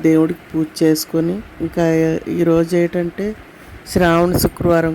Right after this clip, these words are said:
కదా, ఇంకా నాలుగో శుక్రవారం. ఇంకా అన్నీ కలిసి వచ్చాయండి, అన్ని పండుగలు ఇలాగా. ఇండిపెండెన్స్ డే, ఇంకా అలాగే శ్రావణ శుక్రవారం, ఇంకా అలాగే నా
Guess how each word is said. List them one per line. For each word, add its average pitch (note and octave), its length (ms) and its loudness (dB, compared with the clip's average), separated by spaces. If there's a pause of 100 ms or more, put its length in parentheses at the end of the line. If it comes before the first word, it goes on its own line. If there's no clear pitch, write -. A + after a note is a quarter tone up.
(120)
కదా, D#3+ 220 -2 (760)
ఇంకా F3 240 -4 (500)
నాలుగో D#3+ 420 2 (260)
శుక్రవారం. D#3+ 600 -2 (1500)
ఇంకా E3+ 180 -6 (100)
అన్నీ F#3 260 0 (120)
కలిసి F3 340 2
వచ్చాయండి, E3+ 600 0
అన్ని E3 200 0 (140)
పండుగలు D#3+ 540 0
ఇలాగా. D3+ 340 0 (800)
ఇండిపెండెన్స్ E3 680 0 (120)
డే, F3+ 100 2 (460)
ఇంకా E3 240 -2
అలాగే D#3+ 300 0 (140)
శ్రావణ D#3+ 340 2 (120)
శుక్రవారం, D#3+ 560 -2 (840)
ఇంకా E3+ 220 -6
అలాగే E3 300 -2 (380)
నా F3+ 80 2